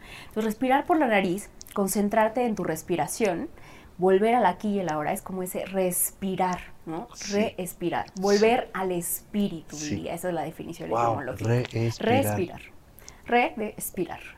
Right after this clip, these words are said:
Speaker 1: Expirar, de expirar, del espíritu.
Speaker 2: Wow.
Speaker 1: Volver al espíritu.
Speaker 2: Ya aprendí tres cosas nuevas hoy
Speaker 1: Muy bien,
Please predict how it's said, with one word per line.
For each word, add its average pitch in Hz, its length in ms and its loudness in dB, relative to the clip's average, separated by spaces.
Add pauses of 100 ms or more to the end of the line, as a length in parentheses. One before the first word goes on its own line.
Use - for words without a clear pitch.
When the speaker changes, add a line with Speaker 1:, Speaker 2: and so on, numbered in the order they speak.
Speaker 1:
Expirar, 208 480 0
de 208 60 -2
expirar, 190 440 -2
del 226 180 -2
espíritu. - 640 -8
Speaker 2:
Wow. 85 400 -10 (420)
Speaker 1:
Volver 170 360 0
al 175 80 -2
espíritu. - 320 -2
Speaker 2:
Ya 143 80 12
aprendí 147 320 10
tres 139 240 8
cosas 120 280 2
nuevas 101 360 2
hoy 90 140 0
Speaker 1:
Muy - 100 -16
bien, 175 60 -6